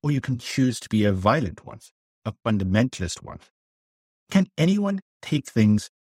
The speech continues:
to extreme fundamentalism? What about liberals? Why would the liberal ideology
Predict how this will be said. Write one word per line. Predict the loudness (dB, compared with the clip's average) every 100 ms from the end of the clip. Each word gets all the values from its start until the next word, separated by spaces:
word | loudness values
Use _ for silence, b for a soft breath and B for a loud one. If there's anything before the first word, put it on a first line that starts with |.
| _
to | -2 -2
extreme | -2 -8 -10 -2 0 2 -2
fundamentalism? | -2 -2 0 0 -2 -12 -18 -20 _ _ _ _ _ _ _ -8
What | -2
about | -2 0
liberals? | 2 2 0 -6 -10 -18 -20 _ _
Why | -6 -2 0 2 0
would | -2 0 -2 -2 _ -2
the |
liberal | 4 4 2 -4 -6 -4
ideology | -2 0 0 0 -6 -8 -10